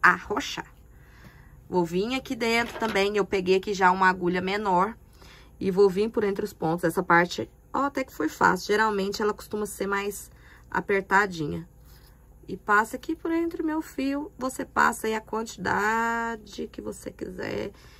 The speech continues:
de espaço. Aqui pra mim tá ótimo. E vou cortar aqui. Arrematou?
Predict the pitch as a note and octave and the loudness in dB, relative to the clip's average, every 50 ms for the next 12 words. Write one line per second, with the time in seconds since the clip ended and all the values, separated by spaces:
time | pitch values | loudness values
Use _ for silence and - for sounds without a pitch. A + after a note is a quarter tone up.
0 | - - - - - G#3+ G#3 - - - - - F3 E3 F3+ F3+ G3+ G3 F#3 - | -20 -20 -20 -10 -8 -8 -8 -8 -10 -14 -4 0 2 4 4 4 2 0 -2 -6
1 | - - - G#3 - - - - - - - - - - - - - - - - | -12 -14 -14 -14 -16 -16 -20 -20 -20 -20 -20 -20 -20 -20 -20 -20 -20 -20 -20 -20
2 | - - - - - - - - - - - - - - - - - - - - | -20 -20 -20 -20 -20 -20 -20 -20 -20 -20 -20 -20 -20 -20 -20 -20 -20 -20 -20 -20
3 | - - - - F3 - - F#3 - - F3 E3+ F3+ F3+ F#3+ G3 - - G#3 G#3 | -20 -20 -20 -18 -18 -14 -12 -12 -10 -6 -6 -4 -4 -4 -4 -6 -6 -4 -2 -2
4 | A#3 A#3+ - - - D#3+ D3 - - - - - - F3 - - - - - - | -2 -2 -6 -10 -6 -6 -6 -6 -8 -12 -16 -16 -16 -18 -20 -20 -20 -20 -20 -20
5 | - - - - - - - - - A#3 C4 D4+ - - - - - - - - | -20 -20 -20 -20 -20 -20 -10 -6 -6 -4 -4 -6 -10 -14 -20 -20 -20 -20 -14 -10
6 | F#3 F#3+ F#3+ G#3 - - - - - - - - - - - - - - - - | -6 -6 -6 -6 -8 -12 -18 -20 -20 -20 -20 -20 -20 -20 -20 -20 -20 -12 -6 -4
7 | F#3+ G#3 G3+ - - - - F3+ - - E3+ E3 E3+ F3 - F#3+ - - - - | -4 -4 -4 -6 -12 -8 -2 0 2 2 2 2 0 -2 -4 -4 -6 -8 -8 -12
8 | - - - - - - - - - - - - - - - - - - - - | -18 -20 -20 -20 -20 -8 -4 -4 -2 -2 -2 -4 -6 -6 -8 -14 -20 -20 -20 -20
9 | - - - - - - B3 C#4 E4 E4+ D#4+ D#4+ D#4 D#4 D4+ - - E4+ E4 D4+ | -20 -20 -20 -4 4 6 6 6 6 4 4 4 6 6 6 6 8 8 8 8
10 | A3+ G3+ | 8 4